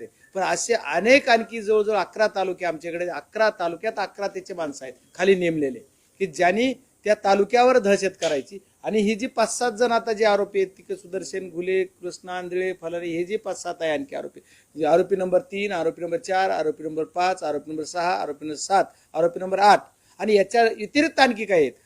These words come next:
असे हे सर्वजण ही टोळी खाली एक तिथला प्रमुख तालुक्यात करून सांभाळायचा,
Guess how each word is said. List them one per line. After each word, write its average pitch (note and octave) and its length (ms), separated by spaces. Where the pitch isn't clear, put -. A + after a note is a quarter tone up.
असे - 240
हे G#3+ 180
सर्वजण A3+ 600
ही A3 140
टोळी C4 420
खाली G3+ 260
एक G#3+ 140
तिथला B3 220
प्रमुख A#3 320
तालुक्यात G#3 320
करून F#3+ 160
सांभाळायचा, D#3 580